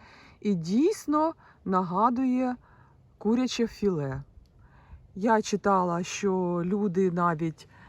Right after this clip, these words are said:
збирають, е, ну, бо гриб такий масивний, е, і роблять фарш на котлети, кажуть, що ще смачніше виходить.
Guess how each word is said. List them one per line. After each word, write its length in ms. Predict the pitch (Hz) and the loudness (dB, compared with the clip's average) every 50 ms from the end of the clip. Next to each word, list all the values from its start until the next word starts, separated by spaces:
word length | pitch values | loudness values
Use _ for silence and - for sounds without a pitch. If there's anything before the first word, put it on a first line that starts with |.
| - - | -16 -10
збирають, 960 | 196 180 185 175 202 208 202 196 185 180 175 165 170 165 160 156 - - - - | -8 -8 -2 2 4 4 4 6 4 4 2 2 0 -2 -4 -6 -8 -12 -10 -8
е, 440 | 160 160 156 156 156 156 151 151 156 - - - | -4 -2 -2 -2 0 -2 -2 -4 -6 -8 -8 -4
ну, 120 | 247 254 | -2 -2
бо 280 | 240 175 156 170 196 185 | -2 -2 0 0 0 0
гриб 220 | 180 190 190 180 | 2 2 0 0
такий 260 | 160 - 170 - 185 170 | 0 -4 -6 -4 -2 0
масивний, 840 | 196 220 233 - - - 156 147 147 147 170 190 233 330 359 - _ _ - - - - - - - - - - - _ | 0 0 -2 -2 -6 -8 -6 -6 -4 -4 -2 -2 -2 -2 -4 -6 _ _ -20 -20 -20 -20 -20 -20 -20 -20 -20 -20 -16 _
е, 560 | 190 185 185 180 180 180 180 175 175 180 - - | -6 -4 -2 -2 -2 -2 -2 -2 -2 -4 -6 -6
і 320 | - - 254 285 294 302 320 | -4 0 2 4 4 4 4
роблять 480 | 277 285 277 247 208 226 214 214 - | 4 4 4 4 4 4 4 4 2
фарш 800 | - - - - - 180 160 151 151 165 - - - - - - - | -2 -12 -12 -2 0 2 4 6 4 4 2 0 -6 -12 -14 -10 -4
на 180 | 240 240 269 | 0 0 2
котлети, 640 | 269 - 320 - - 294 311 320 320 311 - 320 320 | 2 0 -2 -2 0 0 0 2 0 0 0 -2 -2
кажуть, 300 | - - 269 269 254 240 | 0 2 0 0 0 -2
що 180 | - - 269 240 | -4 -4 -4 -4
ще 220 | - - - 240 | -2 0 0 -2
смачніше 680 | 247 - 240 226 220 - - - 226 226 214 - - 208 | 0 0 0 0 0 0 0 2 2 2 2 0 0 0
виходить. 640 | 208 214 - - 190 202 190 180 196 196 - - | 0 0 0 0 2 2 2 2 0 -2 -2 -8